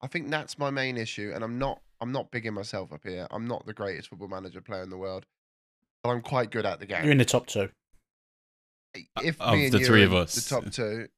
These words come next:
Speaker 1: <laughs>
Speaker 2: <laughs>
Speaker 1: I'm
Speaker 2: Fucking
Speaker 1: definitely,
Speaker 2: definitely.
Speaker 1: yeah, <laughs> yeah, I'm better than you,
Speaker 3: You
Speaker 1: man.
Speaker 3: are better
Speaker 1: Fucking
Speaker 3: than me
Speaker 1: hell. <laughs> Um,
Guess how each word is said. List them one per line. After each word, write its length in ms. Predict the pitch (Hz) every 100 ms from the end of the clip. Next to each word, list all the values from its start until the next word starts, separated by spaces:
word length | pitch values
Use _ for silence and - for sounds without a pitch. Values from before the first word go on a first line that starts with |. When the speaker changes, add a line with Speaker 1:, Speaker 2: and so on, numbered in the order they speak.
| -
Speaker 1:
<laughs> 0 |
Speaker 2:
<laughs> 440 | - 143 - -
Speaker 1:
I'm 140 | 180 113
Speaker 2:
Fucking 380 | 139 147 135
Speaker 1:
definitely, 600 | 110 139 143 127 123 113 110
Speaker 2:
definitely. 320 | - - - - -
Speaker 1:
yeah, 240 | 127 110 - - - 170
<laughs> 340 | 156 - 165
yeah, 140 | 147
I'm 80 | 135
better 240 | 135 190 151
than 60 | 143
you, 60 |
Speaker 3:
You 60 | 151
Speaker 1:
man. 180 | 127 -
Speaker 3:
are 160 | 135
better 160 | 104 98
Speaker 1:
Fucking 140 | 92
Speaker 3:
than 340 | 98 127 147 -
me 0 |
Speaker 1:
hell. 600 | 160 - - 147 _ 143 - - - - - -
<laughs> 20 |
Um, 360 | 160 151 151